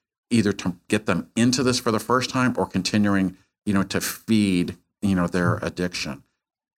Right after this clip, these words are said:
Internet is clearly, you know, uh, a growing place for people to market drugs. If you're looking for them, it's not hard to find.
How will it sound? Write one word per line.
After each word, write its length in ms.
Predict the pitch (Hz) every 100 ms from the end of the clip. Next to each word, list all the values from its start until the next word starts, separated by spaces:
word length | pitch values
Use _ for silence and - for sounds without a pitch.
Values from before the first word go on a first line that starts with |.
| _ _
Internet 480 | 117 117 120 113 -
is 200 | 92 80 - _ -
clearly, 580 | 123 123 113 90 78 69 _ _
you 80 | 113
know, 180 | 90 85
uh, 280 | 90 85 82 _ _ _ -
a 240 | 92 87 - _ _ -
growing 560 | 104 113 123 123 120 117 _
place 540 | - 98 87 80 - - _ _ -
for 100 | 95
people 300 | 98 95 95
to 520 | - - 90 82 82 -
market 480 | 90 92 92 98 85 -
drugs. 460 | - 85 65 - - _ _ _ -
If 160 | 95
you're 120 | 92
looking 380 | 87 104 120 143
for 180 | 131 139
them, 220 | 135 127 -
it's 180 | 87 82
not 240 | 98 95
hard 240 | 92 92
to 100 | 92
find. 460 | 80 90 82 73 -